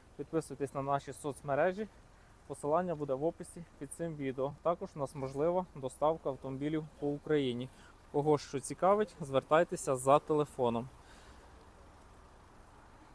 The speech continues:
Також можемо доставити автомобіль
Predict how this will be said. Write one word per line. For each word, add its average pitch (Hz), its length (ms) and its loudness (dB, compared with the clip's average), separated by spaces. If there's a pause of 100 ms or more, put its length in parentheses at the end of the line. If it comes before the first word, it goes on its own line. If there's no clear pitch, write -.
(560)
Також 185 340 0
можемо 135 360 -4
доставити 156 540 0
автомобіль 131 580 -4